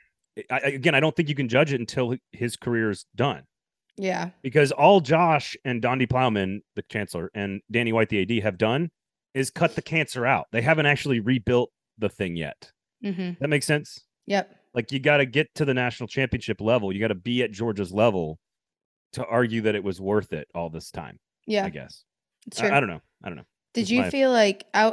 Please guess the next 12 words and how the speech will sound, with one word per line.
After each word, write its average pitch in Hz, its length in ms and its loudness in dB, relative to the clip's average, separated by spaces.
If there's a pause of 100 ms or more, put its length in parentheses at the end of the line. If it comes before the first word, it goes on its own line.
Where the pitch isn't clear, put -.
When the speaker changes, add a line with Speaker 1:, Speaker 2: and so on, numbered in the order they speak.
Speaker 2:
I 220 120 4
didn't, 220 440 -2 (380)
um, 190 520 -6 (1200)
and 226 80 0
then 240 120 4
where 294 160 4
did 381 140 -2
the 262 80 -2
Sandusky 214 680 -6
thing 185 240 -10
come 185 240 -12
into 175 320 -8